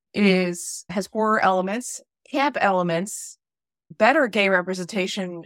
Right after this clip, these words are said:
this, than this movie, and Kevin Bacon, watch Tremors.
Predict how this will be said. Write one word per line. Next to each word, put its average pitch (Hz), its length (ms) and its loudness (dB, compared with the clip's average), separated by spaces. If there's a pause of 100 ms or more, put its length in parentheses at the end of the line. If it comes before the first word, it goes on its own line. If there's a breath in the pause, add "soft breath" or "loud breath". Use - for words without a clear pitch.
this, 185 320 -2 (120)
than 185 180 -6
this 185 220 -2
movie, 165 420 -2 (100)
and 220 340 -2
Kevin 247 300 0
Bacon, 170 520 -2 (100)
watch 208 260 2
Tremors. - 600 0